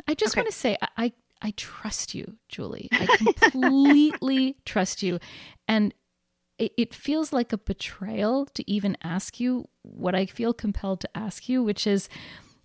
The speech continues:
Speaker 1: this book isn't gonna get sexual predator creepy on me, is it? Because I, I <laughs> don't think I can handle that right now.
Speaker 2: It is not going, not only do you, should you trust me, you should trust Willa Cather.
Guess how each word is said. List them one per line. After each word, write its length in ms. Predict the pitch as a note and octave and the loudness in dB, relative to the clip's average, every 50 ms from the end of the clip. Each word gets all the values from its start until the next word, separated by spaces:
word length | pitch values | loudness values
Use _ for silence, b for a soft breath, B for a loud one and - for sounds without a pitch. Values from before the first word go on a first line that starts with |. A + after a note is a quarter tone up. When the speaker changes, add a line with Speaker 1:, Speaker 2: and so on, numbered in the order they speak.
| _ _ - - _ _ _ _ _ _ _ _ _ _ | _ _ -20 -20 _ _ _ _ _ _ _ _ _ _
Speaker 1:
this 180 | - F#4 - - | -4 -2 -2 -2
book 200 | - F4 E4 - | 0 -2 0 0
isn't 200 | C4 - A#3 G#3+ | 0 2 2 2
gonna 160 | - G#3+ G3+ G3 | 2 2 0 2
get 220 | F3+ G3 - - | 0 -2 -2 -4
sexual 420 | - - F#3+ F3 - - F#3+ F#3 | -4 -6 -6 -6 -4 -6 -6 -6
predator 420 | F3 - - F#3 E3+ D#3+ D#3 D3 D#3 | -4 -4 -4 -4 -4 -4 -6 -6 -6
creepy 420 | - - - E3+ F3+ - - - | -8 -10 -10 -10 -8 -8 -6 -6
on 140 | - - - | -6 -6 -6
me, 240 | - - - D#2+ - | -6 -6 -8 -8 -8
is 120 | - F3 F#3 | -6 -6 -6
it? 160 | F#3+ - - | -6 -4 -4
Because 240 | G3+ F#3 - G3+ G#3 | -4 -4 -2 0 2
I, 80 | D4+ - - - | 4 4 4 4
I 280 | - F3 - - D4+ D4+ | 2 4 6 6 6 8
<laughs> 140 | - C#4+ C#4+ | 6 4 6
don't 280 | - - D4+ E4 - - | 8 8 6 6 6 2
think 160 | D#4+ D#4+ - | -2 0 2
I 100 | D4+ C#4+ | 2 0
can 160 | - - A#3+ | 2 2 0
handle 420 | A#3 - - - A3+ G#3+ G3+ F#3+ F3+ | 0 0 0 0 0 2 2 2 2
that 200 | - E3+ E3 - | 2 0 0 2
right 160 | - A3 - - - - | 4 2 2 2 0 -2
now. 420 | - - - _ - - - F#3 - - - - - _ _ _ _ _ _ _ _ B C#4+ B B C#4+ D#4+ E4 D#4 D4 C4+ B - | -2 -2 -2 _ -4 -2 -2 -2 -2 -4 -8 -8 -8 _ _ _ _ _ _ _ _ B -16 B B -10 -10 -8 -10 -10 -10 B 0
Speaker 2:
It 160 | - C4+ C4+ | 2 4 6
is 160 | C4+ C4+ B3+ A#3 | 6 6 4 4
not 680 | A#3 A3+ A3+ A3 A3 A3 A3 A3 G#3+ G3+ G3 - - G3+ | 2 0 0 2 2 4 4 4 4 4 4 2 0 -2
going, 280 | - F3+ F3+ F#2+ - B3 | -6 -6 -6 -2 0 4
not 220 | C4 C#4+ D4+ E4+ | 4 6 6 4
only 220 | G4 G4 F#4 E4+ | 2 0 0 0
do 160 | C#4 B3+ A#3+ A#3+ | -2 -2 -2 -4
you, 120 | A#3 A#3 | -4 -4
should 200 | - - - A#3 | -6 -8 -8 -4
you 120 | G#3 A#3 A3+ | -4 -4 -2
trust 260 | - - G#3+ - - | -2 -2 -4 -2 -2
me, 100 | A#3+ G#3+ | -4 -4
you 180 | G#3+ G#3 A3 G#3+ | -2 -4 -4 -6
should 220 | - - G#3+ F#3+ | -4 -6 -6 -6
trust 400 | - - - F#3+ F3+ F3 - - | -6 -4 -2 -2 -2 -2 -4 -6
Willa 240 | - E3 E3 - - | -6 -4 -4 -4 -6
Cather. 680 | - - - - - - - _ - - - A3+ A3 | -6 -4 -4 -4 -4 -4 -6 _ -14 -12 -10 -12 -12